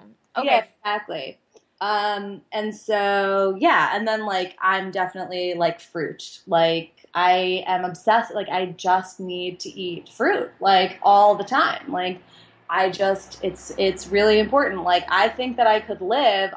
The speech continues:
Speaker 2: on, like, fruit salad and, like, grass-fed beef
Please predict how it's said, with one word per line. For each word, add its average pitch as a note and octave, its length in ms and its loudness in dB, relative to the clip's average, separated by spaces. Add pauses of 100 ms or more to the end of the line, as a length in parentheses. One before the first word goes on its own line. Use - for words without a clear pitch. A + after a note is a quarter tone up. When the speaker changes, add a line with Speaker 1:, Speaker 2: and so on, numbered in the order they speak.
Speaker 2:
on, F#3 280 0
like, F3 360 -2 (320)
fruit G3+ 360 -4
salad F3 840 2
and, F3 160 -2
like, E3+ 320 -6
grass-fed E3+ 480 -2
beef F3+ 220 -16